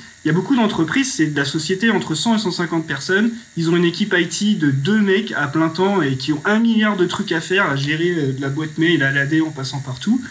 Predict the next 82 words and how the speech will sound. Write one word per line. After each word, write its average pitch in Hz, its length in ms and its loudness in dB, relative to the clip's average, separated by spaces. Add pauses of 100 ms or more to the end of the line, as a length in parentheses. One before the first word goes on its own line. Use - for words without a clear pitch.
(400)
Le 160 60 -4
système 202 380 0
de 196 60 2
mise 190 180 0
à 190 120 2
jour, 220 200 2
ils 190 80 0
déploient 160 280 -2
un 165 40 2
W 156 320 0
S 151 200 -2
U 156 100 0
S, 214 220 -2 (180)
ils 156 80 0
ont 160 60 2
absolument 214 400 0
pas 196 120 -2
le 180 80 -2
temps 185 140 0
de 180 60 2
le 175 40 2
maintenir 175 300 -2
parce 190 120 -8
qu'ils 143 120 -12
ont 139 40 -6 (100)
pas 135 80 -4
les 135 100 -2
moyens. 143 340 2 (360)
Et - 20 0
en 143 60 -2
fait, 208 260 -2
au 165 60 2
bout 170 100 0
de 170 40 -6
trois 165 200 0
mois, 202 140 2
ils 220 40 0
se 220 80 -4
rendent 156 140 -2
compte, « 208 240 -4
Ah 156 80 0
ben 160 140 2
mince, 202 340 0
j'ai 135 160 2
pas 180 120 0
eu 185 40 0
de 185 60 0
mise 180 160 2
à 180 80 2
jour 190 120 2
depuis 151 220 -8
trois 131 220 -6
mois 180 180 2
et 165 60 -2
personne 147 360 -2
l'a 151 80 -2
vu. » 196 160 -2 (240)
Et 139 40 -2
ce - 100 2
cas-là 180 340 2
arrive 151 460 0
vraiment 170 380 0
beaucoup. 214 360 0 (240)
Et 160 120 2
c'est 180 200 2
de 180 40 0
la 175 100 2
faute 226 220 0
à 170 80 2
qui ? 262 140 0
C'est 170 160 2
pas 196 100 0
de 202 60 0
la 170 80 2
faute 226 200 0
au 156 40 0
client 190 220 0
qui 190 100 -2
a 143 60 0
pas 160 140 -4
patché. 185 360 -4
C'est, 139 380 -2